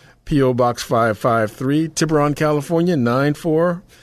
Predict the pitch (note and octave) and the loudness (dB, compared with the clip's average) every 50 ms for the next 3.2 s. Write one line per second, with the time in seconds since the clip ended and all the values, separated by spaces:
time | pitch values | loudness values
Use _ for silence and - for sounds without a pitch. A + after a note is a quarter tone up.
0 | - - - - - G2+ A2 G#2 G2 G2+ G2+ G#2 G#2 G2+ G2+ G#2 G#2 F#2+ - A#2 | -20 -20 -20 -10 -4 -2 -2 0 0 0 0 0 0 0 0 0 -2 -2 -2 -2
1 | G#2 F2+ F#2 A#2 A#2 G#2 G2 B2+ E3 D#3+ E3 - - G#2+ G2 - - - - B2 | -2 -2 0 0 0 0 0 0 -2 -4 -6 -6 -4 -4 -4 -6 -6 -6 -4 -4
2 | A2 G#2 - - D3+ D3+ D3+ D3 D3+ C#3+ D3 C#3+ D#3+ D3 D3+ D#3 D3+ D#3 C#3 B2+ | -4 -2 -2 -2 -2 -2 0 0 0 0 0 -2 -2 -2 -2 -2 0 0 0 2
3 | G#2 F2+ - | 0 -2 -6